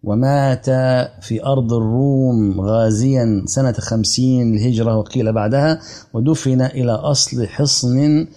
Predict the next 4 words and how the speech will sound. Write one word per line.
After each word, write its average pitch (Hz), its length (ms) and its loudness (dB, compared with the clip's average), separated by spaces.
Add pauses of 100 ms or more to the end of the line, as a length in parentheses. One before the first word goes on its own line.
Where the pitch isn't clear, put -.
(220)
بالقسطنطينية. 117 2000 0 (180)
أبو 110 260 -2
أيوب 110 380 -2
الأنصاري. 92 640 -2